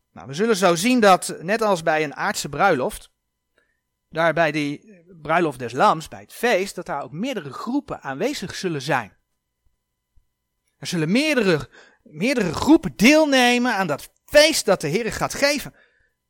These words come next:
Maar zoals gezegd, er is maar één bruid. Is dat niet bijzonder dat we juist in deze tijd, wij die nu leven, dat je mag weten dat je mag behoren tot die bruid? Dat is bijzonder. Dat, dat wij die positie mogen bekleden om de bruid van het lam,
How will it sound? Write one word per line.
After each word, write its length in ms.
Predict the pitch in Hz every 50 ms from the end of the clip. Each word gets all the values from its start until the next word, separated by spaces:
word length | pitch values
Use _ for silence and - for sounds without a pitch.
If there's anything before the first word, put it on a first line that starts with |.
| _ _ _ _ _
Maar 100 | - 147
zoals 180 | 147 160 139 -
gezegd, 360 | - 147 156 254 269 262 -
er 60 | 180
is 120 | 143 117 -
maar 120 | 123 - _
één 280 | - 151 165 175 180 170
bruid. 420 | 160 151 127 104 92 - - _ _ _ _ _ _ _ _ _ _ _ _ _ _ _ _ _ -
Is 180 | 175 175 190
dat 160 | 240 302 320 311
niet 200 | 294 247 175 151
bijzonder 560 | 170 165 135 170 214 269 339 330 311 302 277
dat 180 | 220 226 -
we 120 | - 165 143
juist 380 | 123 160 220 285 320 - -
in 80 | 202 160
deze 320 | 143 190 240 233 - -
tijd, 300 | - 165 180 233 294 247
wij 260 | 147 160 175 220 269 247
die 140 | 185 165
nu 200 | 160 165 196 202
leven, 540 | 156 147 147 143 170 254 285 - - 311 - _ _ _ _ _ _ _ _ _ _ _ _ _ _ _ _
dat 140 | - 165 -
je 60 | 170
mag 160 | 139 127 -
weten 420 | 120 131 - 269 285 262 - 254
dat 160 | 196 175 170 -
je 80 | 160
mag 180 | 139 139 123 -
behoren 340 | - 107 147 214 233 214 -
tot 160 | - 254 -
die 120 | 226 208
bruid? 460 | 208 147 196 277 254 - - - - _ _ _ _ _ _ _ _ _ _
Dat 120 | 160 139
is 40 | 131
bijzonder. 520 | 151 202 196 262 294 269 156 107 98 - _ _ _ _ _ _ _ _ _ _ _ _ _ _ _ _
Dat, 120 | _ - _ _
dat 160 | - 139 -
wij 240 | - 220 233 247 226
die 200 | 190 220 190 - -
positie 500 | 208 196 180 - 285 302 - - 262 214
mogen 400 | 208 202 208 202 - - 165 143
bekleden 540 | 147 - - 220 262 302 339 320 240 196
om 140 | 196 165 156
de 100 | 135 131
bruid 460 | 117 113 147 170 220 240 269 269 262
van 180 | - - 190 160
het 120 | 160 127
lam, 360 | 135 165 220 285 311 269 -